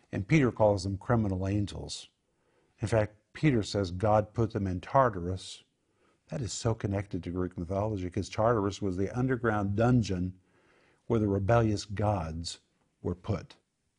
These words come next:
Peter's connecting all this, saying, "Hey guys, all this Greek stuff, it began back then in Genesis chapter sixteen,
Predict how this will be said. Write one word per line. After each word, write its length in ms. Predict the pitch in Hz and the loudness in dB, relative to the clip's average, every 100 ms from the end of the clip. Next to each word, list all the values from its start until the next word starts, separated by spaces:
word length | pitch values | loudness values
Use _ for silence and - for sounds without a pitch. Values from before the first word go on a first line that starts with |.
| _ _ _ _ _ _ _ _ _ _ - | _ _ _ _ _ _ _ _ _ _ -4
Peter's 280 | 202 143 - | 0 0 -2
connecting 480 | 110 104 101 101 | -2 -2 -2 -4
all 160 | 90 87 | -4 -4
this, 160 | 92 - | -6 -4
saying, 200 | 113 101 | -6 -2
"Hey 160 | 147 | -2
guys, 300 | 95 82 90 | -2 -4 -2
all 180 | 110 139 | 2 2
this 140 | 117 | 0
Greek 320 | 101 110 127 - | -2 0 0 -2
stuff, 300 | - 120 104 | 0 0 0
it 100 | 90 | -4
began 300 | 95 110 110 | 0 0 4
back 240 | 107 98 | 2 2
then 180 | 110 101 | -2 -2
in 120 | 82 | -2
Genesis 420 | 90 98 90 95 | -4 -4 -4 -6
chapter 360 | - 98 - 85 | -4 -6 -6 -10
sixteen, 720 | - 90 - - 98 80 | -8 -8 -8 -6 -4 -6